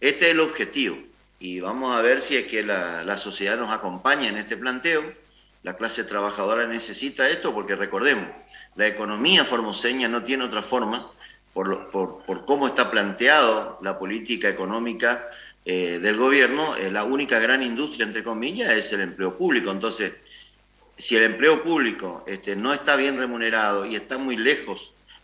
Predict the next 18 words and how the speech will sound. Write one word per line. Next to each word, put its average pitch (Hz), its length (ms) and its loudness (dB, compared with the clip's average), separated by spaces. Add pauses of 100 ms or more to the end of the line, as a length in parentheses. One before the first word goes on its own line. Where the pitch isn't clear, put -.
eh, 92 180 -6
frente 113 360 0
al 110 80 4
avance 131 380 2
de 113 80 2
la 117 60 -2
inflación, 139 560 -4
y 120 60 -4
lógicamente 104 800 -6
que 101 320 -8 (300)
la 92 120 -6
economía 98 480 -6
se 101 140 -4
va 90 100 -2
a 113 40 -2
resentir 110 440 -8
y 120 80 -4
mucho. 110 400 -6